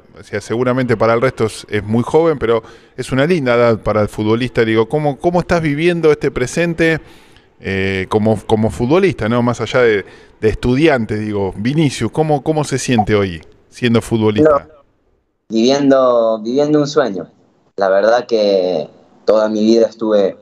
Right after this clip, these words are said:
Speaker 2: eh, buscando de tener la oportunidad de,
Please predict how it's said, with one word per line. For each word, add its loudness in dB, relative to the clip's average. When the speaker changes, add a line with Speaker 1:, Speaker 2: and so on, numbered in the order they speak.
Speaker 2:
eh, 2
buscando 0
de -4
tener 0
la 4
oportunidad 0
de, 0